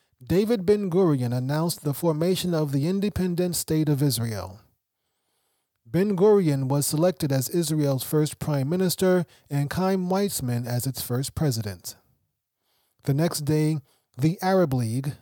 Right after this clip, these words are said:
a coalition including Egypt, Syria, Jordan, Lebanon, Iraq, Saudi Arabia,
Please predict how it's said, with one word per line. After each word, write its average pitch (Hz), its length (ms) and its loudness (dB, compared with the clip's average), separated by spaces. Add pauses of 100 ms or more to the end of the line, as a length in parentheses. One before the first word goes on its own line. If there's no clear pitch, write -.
(120)
a 143 120 -2
coalition 170 640 2
including 143 640 0
Egypt, 151 480 -2 (280)
Syria, 143 640 0 (400)
Jordan, 139 600 0 (320)
Lebanon, 135 640 0 (260)
Iraq, 151 520 0 (260)
Saudi 151 400 2
Arabia, 135 640 0